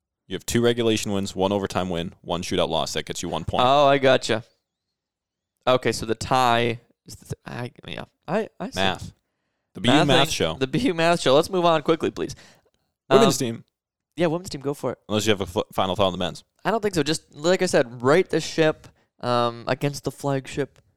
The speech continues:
Speaker 2: Title potential? Eh, probably not. But yeah,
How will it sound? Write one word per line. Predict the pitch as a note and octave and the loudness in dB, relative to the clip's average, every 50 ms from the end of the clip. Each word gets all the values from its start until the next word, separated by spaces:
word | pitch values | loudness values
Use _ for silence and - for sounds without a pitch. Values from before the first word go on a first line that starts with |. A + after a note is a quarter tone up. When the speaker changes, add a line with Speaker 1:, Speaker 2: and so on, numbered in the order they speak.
| _ _ _ _ _ _ _ _ _ _ _ _ | _ _ _ _ _ _ _ _ _ _ _ _
Speaker 2:
Title | - - C#3 C3 C#3 | -6 -4 -4 -4 -4
potential? | - C3 - C#3+ C3+ - C#3 - _ _ _ E3 F#3 | -8 -10 -12 -12 -10 -10 -12 -14 _ _ _ -14 -12
Eh, | C#4 C4 - | -12 -12 -10
probably | - - A2 - - | -10 -10 -8 -10 -12
not. | - - - _ _ _ _ _ _ _ _ _ _ _ _ _ _ _ | -14 -18 -20 _ _ _ _ _ _ _ _ _ _ _ _ _ _ _
But | E3 E3+ D#3+ - | 2 2 4 4
yeah, | D#3+ C3 A2+ | 2 2 2